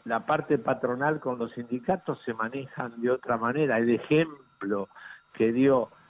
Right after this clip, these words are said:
Enrique generó tanto en este señor Carlos Custer en su testimonio, que bueno, nosotros,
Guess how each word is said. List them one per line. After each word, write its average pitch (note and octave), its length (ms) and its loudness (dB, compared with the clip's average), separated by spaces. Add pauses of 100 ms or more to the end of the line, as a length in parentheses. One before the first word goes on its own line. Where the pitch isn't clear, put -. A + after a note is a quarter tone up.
(120)
Enrique B2+ 840 0 (840)
generó C#3 400 4
tanto C3 840 -2 (300)
en A2+ 220 0
este B2+ 380 -4
señor A#2 520 -6
Carlos A#2 400 -2
Custer B2 480 -4
en G#2 120 -2
su G#2+ 140 -14
testimonio, C3+ 760 -4 (420)
que A#2 120 4
bueno, B2+ 300 2
nosotros, C3+ 520 -4